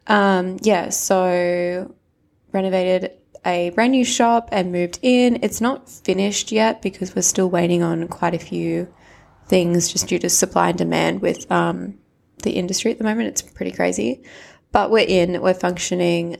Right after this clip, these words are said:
Um, so nice to be in the new space. So if you're in Brisbane and haven't been into the new salon for Bella Brows, come check it out. It's gorgeous. It's very open plan at the moment, but, um, lots of, yeah,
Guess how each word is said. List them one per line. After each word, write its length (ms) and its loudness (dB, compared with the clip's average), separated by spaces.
Um, 560 -6
so 360 0
nice 300 0
to 80 -10
be 120 -2
in 80 -2
the 60 -2
new 180 -8
space. 500 0
So 120 2
if 140 -4
you're 140 -2
in 80 -4
Brisbane 600 2
and 100 -2
haven't 320 -2
been 160 0
into 200 -6
the 80 -4
new 160 -4
salon 680 -2
for 160 -6
Bella 260 0
Brows, 500 0
come 260 -8
check 200 -10
it 60 -8
out. 300 -2
It's 400 -4
gorgeous. 500 2
It's 100 -10
very 200 2
open 240 2
plan 220 2
at 80 -4
the 60 -4
moment, 520 0
but, 280 2
um, 460 -4
lots 380 0
of, 400 0
yeah, 260 -2